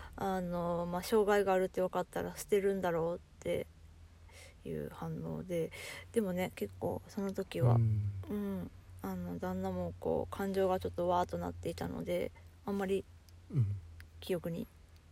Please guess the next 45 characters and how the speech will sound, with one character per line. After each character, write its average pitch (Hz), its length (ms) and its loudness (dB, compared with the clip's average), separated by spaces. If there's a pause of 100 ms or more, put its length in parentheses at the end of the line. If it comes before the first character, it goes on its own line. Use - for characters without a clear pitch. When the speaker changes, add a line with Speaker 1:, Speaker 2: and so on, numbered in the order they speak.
Speaker 1:
な 185 100 -6
い。 - 40 -2
Speaker 2:
記 120 40 8
憶 117 160 4
に 107 140 4
な 104 120 2
い 104 80 -2
か 135 140 -8
な。 135 80 -4
Speaker 1:
う 131 60 -4
ん。 - 20 -2
Speaker 2:
う - 40 -2
ん。 127 600 -2 (1800)
Speaker 1:
で、 233 120 6
そ 262 160 2
れ 254 140 6
か 262 140 0
ら 254 500 4
も、 240 560 6
あ 214 220 2
の、 190 360 0
ま 190 140 -2
あ、 190 60 -2
大 185 80 -2
き - 160 -8
な 190 140 -2
喧 202 260 -6
嘩 202 100 -4
を 196 160 0
す 208 180 -4
る 202 680 2 (880)
た 214 140 0
び 214 200 2
に、 277 400 0 (380)
え 208 80 0
っ 196 60 0
と、 190 140 -6
旦 190 220 -2
那 190 100 -2
の 190 120 -2
中 190 300 -2
で 190 120 0
は、 202 400 2 (240)
そ - 140 -6
の、 190 340 0